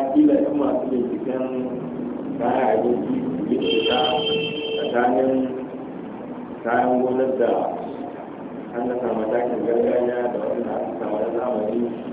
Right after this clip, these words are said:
ni an nisba, eh, percentage na editing da ake so, wannan kaga za su iya gane. Amma dai kun ga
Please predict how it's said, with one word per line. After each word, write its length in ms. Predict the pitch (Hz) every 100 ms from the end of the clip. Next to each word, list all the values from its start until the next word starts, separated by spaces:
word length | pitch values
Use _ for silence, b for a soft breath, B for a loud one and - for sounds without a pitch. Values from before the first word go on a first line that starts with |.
| - - - - - -
ni 180 | 110 127
an 200 | 131 131
nisba, 420 | 131 139 143 - - - - - - - - - - - - - -
eh, 300 | - - 294 - - - - - -
percentage 720 | - 107 - 131 131 120 110
na 180 | 120 120 117 117 - - - - - - - - - - - -
editing 440 | - 131 131 127 110
da 120 | -
ake 260 | - - -
so, 160 | - - -
wannan 340 | 120 120 117
kaga 380 | 123 120 120 120 117 - -
za 160 | 123 113
su 120 | -
iya 160 | 104 101
gane. 440 | 98 98 98 - - - - - - - - - - - - - - - - -
Amma 320 | - 117 135
dai 240 | - 147 143
kun 240 | 147 175
ga 140 | 170